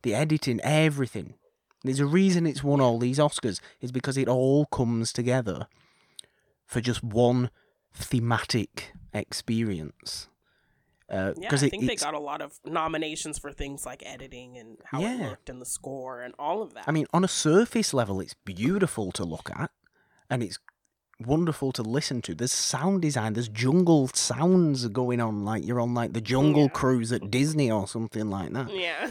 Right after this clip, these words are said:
Speaker 2: <laughs>
Speaker 1: It's great. It's great from a surface level point, and it's great when you try and read a bit more into it. You know, you
Speaker 2: Yeah.
Speaker 1: get more out of it in that way.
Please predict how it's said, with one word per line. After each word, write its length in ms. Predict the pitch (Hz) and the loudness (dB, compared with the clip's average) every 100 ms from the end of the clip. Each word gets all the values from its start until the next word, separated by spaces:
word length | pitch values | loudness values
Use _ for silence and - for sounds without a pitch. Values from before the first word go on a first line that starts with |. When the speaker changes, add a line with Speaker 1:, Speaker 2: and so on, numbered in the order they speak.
| - | -8
Speaker 2:
<laughs> 540 | - 302 330 339 - - _ - - _ _ | -10 -8 -10 -10 -12 -14 _ -18 -18 _ _
Speaker 1:
It's 200 | - 156 | -2 -2
great. 600 | - 123 123 175 190 80 - _ _ _ - | -2 -2 0 2 0 -2 -10 _ _ _ -4
It's 180 | 139 - | -2 -2
great 360 | 135 143 180 - | 0 0 0 -2
from 140 | 170 | -2
a 80 | 147 | 0
surface 540 | - 113 135 175 165 | 0 0 0 0 -2
level 220 | 160 160 156 | 0 -2 -2
point, 340 | - 151 170 - | 0 0 -2 -2
and 100 | 135 | -4
it's 160 | - | -4
great 600 | - 113 107 101 117 139 - | -8 -10 -8 -2 0 0 -2
when 200 | 127 131 | -4 -2
you 120 | 127 120 | 0 -2
try 280 | - 113 | -2 -2
and 200 | 120 110 | -2 -2
read 300 | 101 110 117 | -2 -2 0
a 60 | 107 | -2
bit 220 | 104 110 | -4 -4
more 280 | 104 104 98 | -2 -2 -2
into 320 | 98 117 101 | -4 -4 -6
it. 140 | 80 71 _ - _ _ _ _ _ - | -10 -12 _ -20 _ _ _ _ _ -8
You 80 | 104 | -4
know, 80 | |
you 160 | 101 92 | -2 -4
Speaker 2:
Yeah. 60 | 98 | -4
Speaker 1:
get 260 | 117 117 | -4 -4
more 320 | - 107 90 90 | -4 -4 -4 -6
out 180 | 107 | -8
of 120 | - 101 | -8 -10
it 100 | 90 | -10
in 140 | 90 90 | -10 -10
that 180 | 95 - | -10 -8
way. 240 | 101 101 | -8 -8